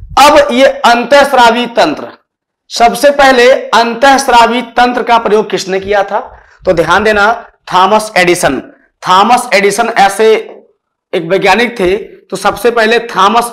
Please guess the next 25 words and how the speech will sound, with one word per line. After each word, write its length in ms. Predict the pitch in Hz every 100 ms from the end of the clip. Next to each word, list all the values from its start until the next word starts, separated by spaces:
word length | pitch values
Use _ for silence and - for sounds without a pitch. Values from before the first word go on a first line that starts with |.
| 180
एडिसन 340 | 190 190 233
ने 100 | 233
क्या 180 | 208 185
किया 220 | 180 170
था? 500 | 165 151 170 - - _ _ _ 180
थॉमस 380 | 185 220 240 -
एडिसन 400 | 202 196 196 233
ने 160 | 233 226
ही 360 | 208 180 208 - _ -
अंतःस्रावी 840 | 190 208 240 240 233 226 214 233
तंत्र 380 | 226 226 226 220
का 140 | 214 214
प्रयोग 400 | 196 202 220 202
किया 180 | 190
था, 380 | 175 160 160 214 - - -
इसीलिए 360 | 190 220 226 233
थॉमस 540 | - 196 196 226 - 175
एडिसन 380 | 190 185 226
को 340 | 220 226 247 - - - -
अंतःस्रावी 840 | 185 202 233 233 - 214 214 233
तंत्र 360 | 226 220 220 220
का 160 | 226 220
जनक 320 | 180 202 202
कहते 380 | 156 139 127 120
हैं। 300 | 110 107